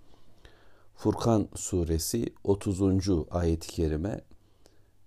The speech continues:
Peygamber sallallahu aleyhi ve sellemin Rabbimize bir derdini açması, bir şikayette bulunmasını bize anlatıyor. Bundan önceki ayeti kerimelerde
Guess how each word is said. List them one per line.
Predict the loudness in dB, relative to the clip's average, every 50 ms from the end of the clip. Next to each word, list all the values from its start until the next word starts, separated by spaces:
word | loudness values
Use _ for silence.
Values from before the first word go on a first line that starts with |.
| -20 -20 -20 -20 -20 -20 -18 _
Peygamber | 0 0 2 2 2 2 4 6 6 4 4 2 -4 _ -12
sallallahu | -10 -4 -2 -2 0 2 0 2 4 4 4 4 2 0 -2
aleyhi | -2 -2 -2 -2 -2
ve | -4
sellemin | -4 -4 -6 -6 -6 -4 -2 -2 0 0 -2 -4 -6 -12 -16 -18 -16 -10 -4
Rabbimize | -2 -2 -2 0 0 0 0 -2 0 0 -2 0 -2 -4 -10 -12 -20 -20 -20 -20 -20 -20 -20 -20 -20 -20 -20 -20 -20 -20 -16 -12
bir | -6 -2 0 0 -2 -2 0
derdini | 0 2 2 2 0 0 0 -2 -2 -2
açması, | -4 -6 -8 -8 -8 -8 -8 -8 -8 -8 -8 -8 -10 -6 -4
bir | -4 -4
şikayette | -4 -6 -10 -12 -6 -2 -2 -2 -2 -4 -4 -4 -6 -6 -4
bulunmasını | -6 -4 -4 -2 -2 -2 -4 -4 -4 -4 -2 -2 -2 -2
bize | -4 -4 -4 -4 -4 -4 -8 -14 -20 -20 _ -4
anlatıyor. | -2 0 0 0 -2 -4 -6 -8 -10 -10 -12 -14 -14 -18 -18 -18 -18 -20 -20 -20 -20 -20 -20 -20 -20 -20 -20 _ -20 -20 -20 -16 -4
Bundan | 0 2 4 6 6 6
önceki | 4 4 4 2 0 -2 0 -2 -2 0
ayeti | 2 2 4 4 2 0 -2 -6
kerimelerde | -6 -2 -4 -2 0 0 0 0 -2 -2 -4 -4 -4 -4 -4 -4 -4 -6